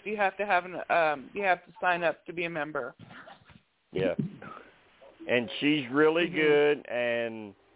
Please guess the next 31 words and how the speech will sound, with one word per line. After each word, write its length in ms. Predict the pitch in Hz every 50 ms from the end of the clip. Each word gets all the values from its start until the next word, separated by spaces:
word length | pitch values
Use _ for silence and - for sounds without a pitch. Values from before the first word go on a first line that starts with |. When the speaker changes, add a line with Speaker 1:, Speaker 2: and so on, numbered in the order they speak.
| _ - -
Speaker 2:
dedicated. 800 | - 135 151 160 160 160 - - 135 123 120 117 110 117 117 117 120 127 - _ _ _ _ _ _ _ _ _ _ _ -
And 320 | - 120 127 123 120 120 117
like 260 | 117 123 131 135 127
I 80 | 131 127 127
said, 180 | 139 143 139 113
they 160 | 110 127 135 143
have 260 | 156 156 143 - -
people 420 | 147 147 143 127 - 123 127 120 123
on 300 | 123 120 120 117 117 113
there 340 | 120 120 120 120 120 120 - -
from 160 | 107 104 92
all 300 | 82 101 117 123 120 123
over 200 | 120 120 104 95
the 100 | 95 92
world 540 | 95 98 110 135 156 175 170 147 117 87 - - _ _ _ _ - - _ _ _ _ _ _ _ _ -
out 240 | 113 120 117 - _ - - - - -
spotting 480 | - 160 139 143 147 143 135 117 98
this 160 | 90 90 87 - - -
stuff. 260 | - 104 101 90 85 - -
They 340 | - 117 127 139 151 151 139 _ _ _ _ _ _ - - _ _ _ -
post 260 | - 131 139 135 - - _
pictures 540 | - 143 151 151 _ - - 127 127 123 101 87
of 500 | 113 110 110 107 104 104 104 101 101 92 85 _ _ _ - - _ _ _ _ _ _ _ _ _ _ _ _ _ _ 269 - - - - _ - - - -
stuff 240 | - 127 139 135 135 - -
that's 140 | 120 113 - - -
going 340 | 123 135 135 131 127 123 120
on 500 | 120 127 135 139 143 147 143 147 147 - - _ _ _ -
in 140 | - 117 117
The 140 | 117 117 113
Amazing 500 | 110 110 120 131 135 139 123 110 120 117
Race 460 | 120 123 131 131 139 139 143 147 147